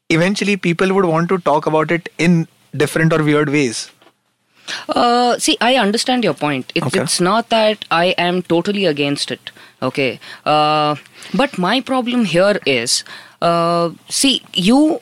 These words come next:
Speaker 2: when, when you say that, uh, uh, children,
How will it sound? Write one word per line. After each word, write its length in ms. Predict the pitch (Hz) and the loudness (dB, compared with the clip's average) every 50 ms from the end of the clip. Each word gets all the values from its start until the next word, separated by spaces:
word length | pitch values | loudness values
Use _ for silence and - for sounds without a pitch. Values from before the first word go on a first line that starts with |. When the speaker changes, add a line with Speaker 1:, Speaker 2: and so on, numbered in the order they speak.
| - | -4
Speaker 2:
when, 320 | - 170 202 226 240 196 185 | -2 0 2 2 2 0 0
when 200 | 208 226 240 240 | 0 2 2 2
you 200 | 214 220 240 226 | 0 0 0 0
say 360 | - - - 185 196 214 226 | -2 0 0 0 0 0 0
that, 480 | 202 202 196 202 208 220 - - - - - - - | 0 0 0 0 0 -2 -4 -8 -16 -16 -10 -4 -2
uh, 380 | 156 156 156 151 151 147 147 143 - - _ _ _ _ - - | 0 0 0 0 0 -2 -2 -6 -8 -18 _ _ _ _ -10 -4
uh, 180 | - 147 147 143 - - | -2 0 0 0 -2 -4
children, 480 | - - 202 196 214 208 220 170 131 | -2 0 2 2 2 2 2 0 0